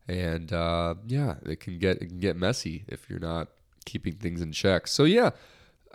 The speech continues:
first and foremost, we're talking to human beings. Each person has their own set of parents or lack thereof parents, their own set of schooling or no schooling.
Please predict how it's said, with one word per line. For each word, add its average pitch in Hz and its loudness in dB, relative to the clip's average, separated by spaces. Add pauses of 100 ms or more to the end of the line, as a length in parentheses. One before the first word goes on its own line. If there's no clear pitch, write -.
(100)
first - 4
and 185 0
foremost, 143 4 (840)
we're 120 4
talking 156 4
to 123 4
human 107 2
beings. 104 0 (440)
Each 151 4
person 127 6
has 92 0
their 104 6
own 113 4
set 107 2
of 87 -2
parents 120 2
or 98 0
lack 92 -2
thereof 117 4
parents, 139 0 (540)
their 87 -4
own 104 0
set 113 2
of 92 2
schooling 151 4
or 90 2
no 131 10
schooling. 135 4